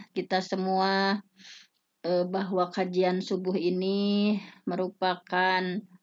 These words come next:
amalan yang mudah-mudahan mendapatkan, eh, wasilah turunnya rahmat, turunnya berkah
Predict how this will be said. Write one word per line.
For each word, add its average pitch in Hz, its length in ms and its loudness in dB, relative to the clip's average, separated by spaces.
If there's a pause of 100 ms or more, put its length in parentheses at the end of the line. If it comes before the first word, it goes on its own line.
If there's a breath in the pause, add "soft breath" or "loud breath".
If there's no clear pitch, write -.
(960)
amalan 190 640 2
yang 185 320 2 (720)
mudah-mudahan 185 1040 2
mendapatkan, 180 1300 -2 (1500)
eh, 175 320 -2
wasilah 202 640 4 (640)
turunnya 196 640 0
rahmat, 208 720 2 (800)
turunnya 185 640 -2
berkah 208 640 10